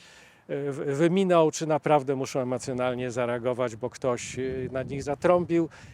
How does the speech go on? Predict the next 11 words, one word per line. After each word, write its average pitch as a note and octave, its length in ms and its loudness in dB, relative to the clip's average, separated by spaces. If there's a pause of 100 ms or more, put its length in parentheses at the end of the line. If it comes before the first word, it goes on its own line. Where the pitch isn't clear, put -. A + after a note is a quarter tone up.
(200)
i F3 100 -6
czy E3+ 260 4
naprawdę D#3+ 540 2 (560)
ma C#3+ 160 4
to C#3+ 120 -4
głę-, C3+ 280 -4
ma C#3 160 0
to D3 120 0
sens, C#3+ 380 0
aby C3 200 0
komuś B2+ 460 -2